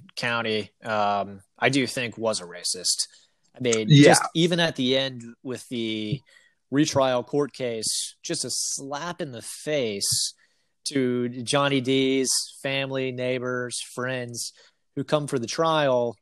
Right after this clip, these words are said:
Speaker 1: um, they all have to wait outside of the courtroom while, um, the, uh, Sheriff Tate has his men basically let <laughs> every other white person in town, it seemed like,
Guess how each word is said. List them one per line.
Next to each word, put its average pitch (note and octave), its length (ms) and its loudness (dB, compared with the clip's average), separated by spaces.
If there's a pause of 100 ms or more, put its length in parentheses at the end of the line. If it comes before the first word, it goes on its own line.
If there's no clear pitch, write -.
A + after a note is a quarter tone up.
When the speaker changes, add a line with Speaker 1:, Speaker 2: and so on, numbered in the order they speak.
Speaker 1:
um, A#2 560 -2
they D#3 240 2
all F3+ 300 0
have D3+ 440 -8
to A#2+ 520 -2 (460)
wait D3+ 320 0
outside C#3 640 -4
of A2+ 100 -14
the A#2 80 -14
courtroom G#2+ 840 -6 (140)
while, A#2 760 2
um, G#2 580 -6 (680)
the, A#2+ 300 -2
uh, G#2+ 380 -2 (140)
Sheriff C#3+ 380 0
Tate B2+ 340 -2
has A#2+ 280 -2
his A2+ 180 -6
men A#2+ 260 -10
basically A2 540 -6
let G#2+ 420 -6 (400)
<laughs> - 80 0
every F3 280 4
other F3 240 4
white D3 340 0
person C3 320 -4
in A#2 140 -10
town, C3 300 -6
it G#2+ 80 -8
seemed A2 300 -8
like, G#2+ 280 -6